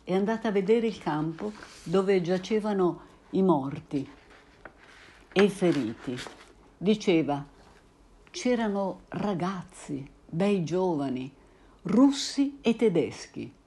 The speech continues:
Mi dispiaceva ugualmente per tutti quanti. La morte e il dolore non conoscono differenze tra gli esseri umani,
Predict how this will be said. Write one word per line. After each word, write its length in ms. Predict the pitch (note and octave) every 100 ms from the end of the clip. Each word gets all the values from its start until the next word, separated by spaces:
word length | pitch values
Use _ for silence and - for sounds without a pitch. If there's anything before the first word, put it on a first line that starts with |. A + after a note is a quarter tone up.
| _ _ _ _ _ _ _
Mi 160 | G3+ G#3+
dispiaceva 800 | G#3+ - - G#3 G3+ A#3+ A#3+ A3
ugualmente 920 | F#3 F#3 F3+ F3 D#3+ D#3 D#3+ D3+ G3 - -
per 220 | - F#3
tutti 420 | - A#3+ A#3 - A3+
quanti. 640 | - C#3 C3 C#3 - D3 - _ - - - - -
La 160 | G3+ G#3
morte 420 | G#3+ B3+ C4 A3+
e 60 |
il 80 | F#3+
dolore 640 | E3 G3+ E3 D3 D#3+ F3+ -
non 200 | F#3+ G#3+
conoscono 580 | G#3+ A3 A3+ A3 G#3+ G3+
differenze 840 | F#3 G3 G3 F3+ D#3+ C3+ C#3 C#3
tra 180 | C#3 D#3
gli 140 | D3+ D3+
esseri 340 | D3 D#3+ D3
umani, 500 | D#3 D3 C3 C3+